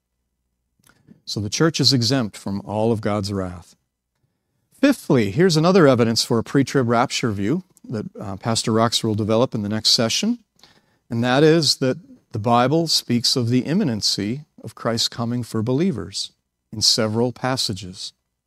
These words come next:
especially in the book of Revelation. You see several there. Now, imminent doesn't mean that he will come soon, necessarily, or that he must come immediately. But what it means is that there's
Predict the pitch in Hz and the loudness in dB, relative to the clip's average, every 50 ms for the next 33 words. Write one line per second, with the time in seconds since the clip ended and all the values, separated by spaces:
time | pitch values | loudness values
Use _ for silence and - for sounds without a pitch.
0 | _ _ _ _ _ _ _ _ _ _ _ _ _ - - - - 113 - - | _ _ _ _ _ _ _ _ _ _ _ _ _ -12 -8 -6 -6 -4 -4 -2
1 | - 123 120 120 120 120 113 110 110 - 123 110 110 113 113 110 117 117 117 117 | -2 -2 -2 -2 -2 -4 -4 -4 -4 -4 -4 -2 0 0 0 0 0 0 0 0
2 | 123 117 - - 101 90 95 98 95 - - - 107 - - - 117 117 110 101 | -2 -2 -4 -6 -8 -10 -10 -12 -10 -8 -6 -6 -6 -6 -4 -4 -4 -4 -4 -6
3 | 92 95 98 87 90 92 - _ _ _ _ _ _ _ _ _ _ _ _ _ | -6 -8 -10 -12 -14 -16 -18 _ _ _ _ _ _ _ _ _ _ _ _ _
4 | _ _ _ _ _ _ - 151 151 - 180 190 208 196 185 165 - 135 151 156 | _ _ _ _ _ _ -4 -4 0 2 4 6 6 6 6 4 2 2 4 4
5 | 143 156 151 - 131 139 135 131 123 120 117 113 - - 131 117 120 127 120 117 | 4 2 0 0 0 0 2 2 2 0 -2 -4 -4 -4 -4 0 0 0 0 0
6 | 113 113 - - 123 110 107 101 - - - - - 165 175 185 214 247 262 240 | -2 -4 -6 -8 -6 -6 -2 4 4 4 6 6 4 4 4 4 4 2 2 0
7 | - _ _ _ _ _ _ _ _ _ _ _ _ 143 139 123 - 147 - - | -2 _ _ _ _ _ _ _ _ _ _ _ _ -4 0 2 2 2 2 2
8 | - 143 143 143 151 160 185 254 233 - - _ _ _ _ _ _ _ _ _ | 4 4 4 4 2 2 2 0 -2 -4 -6 _ _ _ _ _ _ _ _ _
9 | _ _ _ _ _ _ - 131 123 120 123 123 120 123 135 127 - - - - | _ _ _ _ _ _ -4 -2 0 2 2 2 2 2 2 2 0 -2 -2 -2
10 | 139 131 123 127 - 135 127 135 135 143 160 185 185 214 160 123 110 - - 104 | 0 0 0 -2 -2 -2 0 2 4 4 6 6 6 6 4 4 2 -2 -4 -4
11 | 101 104 127 165 160 _ _ _ _ _ _ _ _ _ _ _ _ _ 123 120 | -2 -2 -4 -6 -10 _ _ _ _ _ _ _ _ _ _ _ _ _ -2 0
12 | 139 147 147 - - 156 196 240 262 240 170 - - 127 117 117 120 113 - 135 | 2 2 2 2 0 2 4 6 6 6 6 4 4 2 2 0 0 0 -2 -4
13 | 117 - 131 120 117 113 120 - | -4 -4 -4 -2 -2 -4 -6 -8